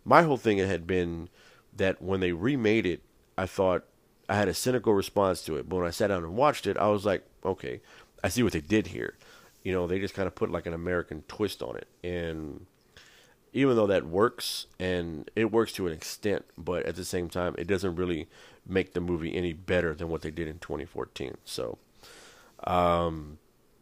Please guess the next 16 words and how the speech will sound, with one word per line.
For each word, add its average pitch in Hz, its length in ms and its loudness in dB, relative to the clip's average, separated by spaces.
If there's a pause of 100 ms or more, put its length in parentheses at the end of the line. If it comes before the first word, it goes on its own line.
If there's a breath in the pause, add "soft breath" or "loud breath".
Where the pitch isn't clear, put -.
(480)
the 98 140 -4
movie 131 280 2
debuted 104 640 2
on, 85 200 -2 (300)
on 87 200 -4
Prime 98 320 0
Video, 98 300 -2
but 85 160 -4
now 92 220 0
I 92 80 0
think - 260 -8
it's - 140 -12
available 85 540 -4
on 80 160 -12
Hulu 95 400 -6
now. 67 260 -12